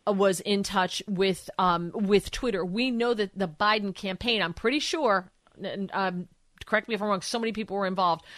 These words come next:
but I'm pretty sure we know that the Biden campaign was in touch with Twitter as well to censor certain stories. The D N C is not a private citizen. So there's that. You can't say that Trump was involved in this because Trump, let's face it,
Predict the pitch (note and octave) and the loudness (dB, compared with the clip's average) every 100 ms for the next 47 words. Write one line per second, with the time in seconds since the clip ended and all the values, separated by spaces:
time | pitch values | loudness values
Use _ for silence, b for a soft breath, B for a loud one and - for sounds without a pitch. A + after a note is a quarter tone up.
0 | B G#3 - A3 C#4 - B3 B3+ B3+ - | B -4 2 2 2 -6 -6 -4 -4 -2
1 | B3 A#3 A3 F#3+ F#3+ F3+ F#3 F#3+ F#3 F3+ | 0 0 0 0 0 -2 -2 0 0 -2
2 | - F3+ E3 - A#3 G#3+ F#3+ B B B | -6 -6 -6 -6 -2 -2 -2 B B B
3 | F#3+ G3 F#3 F#3 G3 F3+ F#3 - - G3 | 0 2 0 -4 -2 -2 -4 -8 -4 -4
4 | F#3 - E3+ E3+ E3+ E3 - E3 E3+ E3 | -2 -2 -4 -2 -2 -2 -6 -6 -6 -6
5 | F3 - F3 - D#3+ - G3 E3+ D#3+ - | -6 -6 -6 -6 -8 -4 -2 -2 -4 -10
6 | B B F3+ B3+ C#4 A3+ - C4+ F#3+ - | B B -2 0 0 0 0 0 -2 -6
7 | B B F#3+ F3 F#3 F#3+ F#3 - F#3 E3 | B B 0 2 4 4 2 0 -2 0
8 | E3 A#3+ A3 G3+ - - B B - G3+ | -4 -2 -2 -2 -6 -10 B B 0 2
9 | G3 F3+ A#3 A3+ - B B B G#3 E4 | 4 2 4 4 2 B B B 2 2
10 | - F4+ D4 - B3 B3 G#3+ G3+ - A#3+ | 2 -2 -2 0 0 2 0 -2 -2 -2
11 | A#3+ G#3 G3+ G3 F3 F#3+ C4+ D4 G#3+ F3+ | -2 -2 -2 -2 0 6 6 6 -2 -4
12 | F#3 B3 A#3+ G#3 G#3 - D4+ D4+ A#3+ - | -4 -2 -2 -4 -8 -2 0 2 0 0
13 | C#4+ E4 A3 | -4 -2 -4